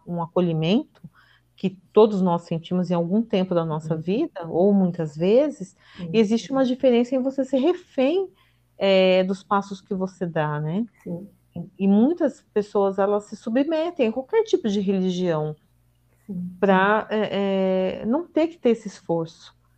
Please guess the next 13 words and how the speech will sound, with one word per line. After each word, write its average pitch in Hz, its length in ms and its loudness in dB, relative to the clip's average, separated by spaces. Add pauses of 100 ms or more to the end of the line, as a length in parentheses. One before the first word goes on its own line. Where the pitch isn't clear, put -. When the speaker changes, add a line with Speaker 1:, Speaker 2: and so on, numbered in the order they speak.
(580)
Speaker 1:
né? 180 260 -2
E 196 40 6
aí 175 120 8
ela 170 140 4
vai 185 160 2
vivendo 202 380 0
nas 214 220 0
ilusões, 220 680 0
e 196 80 2
essas 214 300 2
ilusões, 208 680 0
elas 196 240 0
acabam, 185 580 -2